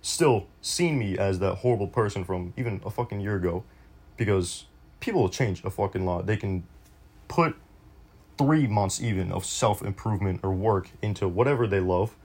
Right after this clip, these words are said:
and they will be a completely different person. And, sh-, I mean, they have every right to flex that off. I mean, they work their asses off to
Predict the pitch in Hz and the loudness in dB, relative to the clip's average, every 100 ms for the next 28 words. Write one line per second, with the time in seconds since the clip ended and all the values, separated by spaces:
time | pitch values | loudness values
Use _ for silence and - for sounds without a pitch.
0 | - - - - - - - - - - | -20 -20 -20 -20 -20 -20 -20 -20 -16 -2
1 | 110 107 104 90 110 107 95 110 95 - | 0 2 2 0 0 0 0 0 -2 0
2 | 104 - 127 135 110 101 98 - 95 - | -2 -2 -2 0 0 0 0 0 -2 0
3 | 92 - 92 120 - - - - 110 107 | 0 0 -4 -6 -12 -16 -16 -4 0 0
4 | 92 92 - - - - - 104 104 110 | -2 -6 -10 -8 -8 -10 -2 2 4 4
5 | 101 113 101 120 110 113 113 117 - 110 | 8 8 8 6 8 6 6 0 4 2
6 | - 113 120 117 90 104 98 98 87 107 | 6 8 10 8 8 4 4 0 2 2
7 | 101 117 - 98 90 - 110 123 - 90 | 4 2 2 0 0 2 4 4 2 0
8 | 90 104 - - - - 107 101 | 2 2 -2 -20 -20 -6 -2 0